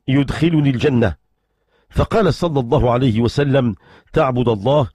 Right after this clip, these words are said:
لا تشرك به شيئا، وتقيم الصلاة، وتؤتي الزكاة، وتصل الرحم. رواه البخاري. ومما لا ريب فيه أن السائل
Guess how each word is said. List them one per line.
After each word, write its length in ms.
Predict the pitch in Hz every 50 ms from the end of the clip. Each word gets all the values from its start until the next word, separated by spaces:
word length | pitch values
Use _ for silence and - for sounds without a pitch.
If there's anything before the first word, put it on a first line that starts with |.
| _ _ _ _ _ _ -
لا 260 | 104 113 151 156 156
تشرك 520 | 143 - 160 135 - 139 143 135 - -
به 280 | 131 120 131 98 107 117
شيئا، 480 | - - 160 131 131 - 127 107 92 - _ _ _ _ - - - _
وتقيم 580 | - 117 156 135 - 151 - - 151 160 151 139
الصلاة، 480 | 120 - - 120 117 123 139 156 127 - - _ _ _ _ _
وتؤتي 580 | - 113 143 131 - 151 160 - - 139 131 139
الزكاة، 500 | 127 87 78 120 120 - 170 185 156 107 - _ - - - _ _ _ -
وتصل 520 | 131 143 123 - 180 156 - - 147 135
الرحم. 460 | 123 110 123 - - 147 135 98 78 - - _ _ _ _ _ _ _ _ _ _ _ _ _ _ _ _ _ _ _ _ _ _ - 135
رواه 340 | 135 139 143 151 127 117
البخاري. 520 | 127 110 107 117 - - 113 107 104 98 78 69 - _ _ _ _ _ _ _ _ _ _ _ _ _ _ _ _ _ _ _ _ _ _ _ _ _ _ _ _ _ _ _ _ _ _ _ _ _ _ _ _ _ _ _ _ _ _ _ _ _ _ -
ومما 460 | 110 107 131 156 185 175 151 131 120
لا 160 | 123 143 147
ريب 240 | 135 135 117 110 113
فيه 380 | - - 123 135 135 95 - - _ _ _ _ _ - - - _ -
أن 120 | 160 190
السائل 560 | 208 - - - 226 240 208 196 180 156 143